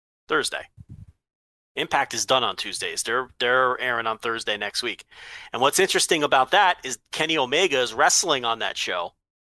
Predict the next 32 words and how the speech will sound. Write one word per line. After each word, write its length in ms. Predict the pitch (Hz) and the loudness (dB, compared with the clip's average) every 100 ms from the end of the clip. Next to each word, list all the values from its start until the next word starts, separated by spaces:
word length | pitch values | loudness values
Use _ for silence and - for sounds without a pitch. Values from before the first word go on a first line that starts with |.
| _ _ _ | _ _ _
because 200 | 156 143 | 2 6
obviously 420 | 175 190 160 175 | 6 4 2 2
they 120 | 156 | 2
wanted 240 | 156 151 139 | 4 4 2
to 60 | |
load 260 | 131 143 143 | 0 0 2
that 240 | 135 127 | 0 2
up 200 | 131 120 | 2 0
to 120 | - | -6
get 240 | 104 123 - | -6 -8 -6
people 340 | 135 - 123 | -10 -6 -4
to 240 | - 127 117 | -4 -4 -4
make, 200 | 123 120 - | -6 -8 -10
to, 120 | - | -12
to 240 | 220 - | -6 -2
make 180 | 214 214 | 0 2
sure 140 | - 180 | 2 0
people 280 | 165 147 | 0 0
watch 240 | 135 135 - | 4 4 4
on 140 | 120 | 0
Thursday 500 | 135 123 107 87 73 _ _ _ _ _ | 0 -2 -2 -8 -10 _ _ _ _ _
and 120 | 123 147 | 0 0
understand 500 | 147 135 - 135 131 | 2 0 0 -2 -4
that 80 | |
they're 100 | - | -6
changing 340 | 120 135 127 123 | -4 -4 -4 -6
their 140 | 120 | -6
day 280 | 110 127 123 | -2 -2 -2
and 120 | 113 | -4
all 180 | 104 104 | -6 -6
of 60 | 98 | -6
that. 300 | 104 98 | -4 -4